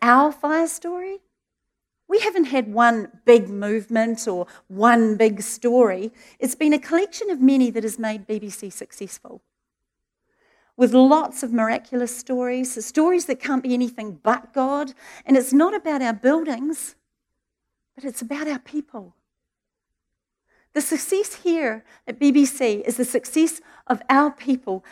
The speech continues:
going about every day serving in our ministries,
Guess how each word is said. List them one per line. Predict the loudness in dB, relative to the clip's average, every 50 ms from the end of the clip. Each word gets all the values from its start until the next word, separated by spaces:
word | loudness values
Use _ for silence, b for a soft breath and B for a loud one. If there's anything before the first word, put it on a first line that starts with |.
| b b b
going | 4 6 8 8 6
about | 6 6 4 2 2 0 -2 2
every | 2 2 2 2 0 2 2 2
day | 4 2 2 2 0
serving | -2 -2 0 0 0 0 0 -2
in | -2 -2 -2
our | -2 -2
ministries, | -2 0 2 2 2 0 -2 -6 -4 -2 -2 -2 -2 -4